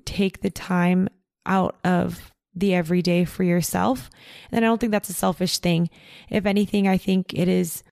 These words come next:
groomed me into this person that's much more confident, that's stronger, and that's much more capable of doing anything I put my mind to.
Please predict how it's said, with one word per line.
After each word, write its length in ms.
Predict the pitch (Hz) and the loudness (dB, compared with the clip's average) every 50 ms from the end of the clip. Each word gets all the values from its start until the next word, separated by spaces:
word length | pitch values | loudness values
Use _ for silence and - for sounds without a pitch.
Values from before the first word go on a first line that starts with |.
| _ - - _ - 180 | _ -20 -20 _ -12 -6
groomed 360 | - 202 214 214 214 208 202 | -2 0 0 2 2 0 2
me 200 | 202 190 185 180 | 2 2 2 2
into 220 | 180 180 - - | 2 0 -2 -2
this 180 | 180 180 175 - | 0 0 -2 -2
person 460 | - - 185 185 180 - - 185 175 | -4 -4 -2 -2 -2 -2 0 0 0
that's 340 | 175 175 - - - - - | 2 0 0 -2 -4 -4 -2
much 240 | 196 196 - - - | -2 -2 -2 -2 -2
more 160 | 190 180 175 | -2 -2 -2
confident, 640 | - - - 185 180 165 - 185 175 170 - - | -2 -2 -2 -2 -2 0 0 0 0 0 0 -2
that's 160 | - 185 - - | -2 -4 -4 -4
stronger, 640 | - - - 185 175 175 170 156 175 175 180 180 175 - - - - - - - - - - _ - | -6 -4 -2 0 0 0 0 0 0 2 2 0 -2 -4 -10 -20 -20 -20 -20 -20 -20 -20 -20 _ -4
and 140 | - 196 180 | 0 0 0
that's 200 | 170 170 - - | 0 -2 -4 -2
much 200 | - 196 185 - - | -2 -2 -2 -2 -2
more 120 | 185 185 | -4 -4
capable 640 | 170 - - 196 165 175 165 151 165 165 165 170 - - | -4 -4 -4 -4 -4 -4 -4 -2 0 0 0 0 -2 -4
of 360 | - 165 165 165 156 - - - _ _ - | -2 -2 -2 -2 -4 -8 -14 -18 _ _ -8
doing 260 | 180 - 208 214 208 - | -4 -2 -2 0 0 0
anything 300 | 190 190 180 - 185 180 | 0 0 0 2 0 0
I 20 | |
put 160 | 170 - - - | 0 -2 -2 0
my 120 | 156 156 | 0 0
mind 280 | 156 151 160 170 175 165 | 2 2 2 2 0 0
to. 280 | - 165 104 - - | 0 -2 -2 -2 -4